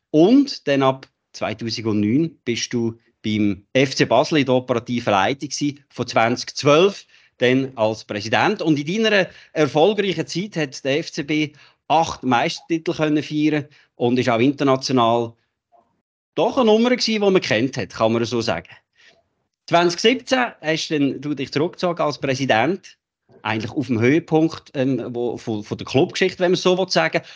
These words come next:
Und hast die Agentur Häusler Wertmüller Heiz gegründet. Bist heute Speaker, Berater und Coach in Sport und Wirtschaft und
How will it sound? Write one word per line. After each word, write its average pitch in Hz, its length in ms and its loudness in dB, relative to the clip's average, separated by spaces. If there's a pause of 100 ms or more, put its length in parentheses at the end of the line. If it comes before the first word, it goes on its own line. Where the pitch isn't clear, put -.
Und 190 220 4
hast 208 180 0
die 175 80 6
Agentur 151 460 2
Häusler 147 520 2
Wertmüller 139 600 0
Heiz 139 500 -2 (260)
gegründet. 180 480 2
Bist 139 160 -6
heute 170 280 -2 (360)
Speaker, 240 600 0
Berater 165 680 2
und 143 340 -2
Coach 151 560 2
in 139 180 0
Sport - 400 0
und 131 160 -2
Wirtschaft 208 520 2
und 269 400 4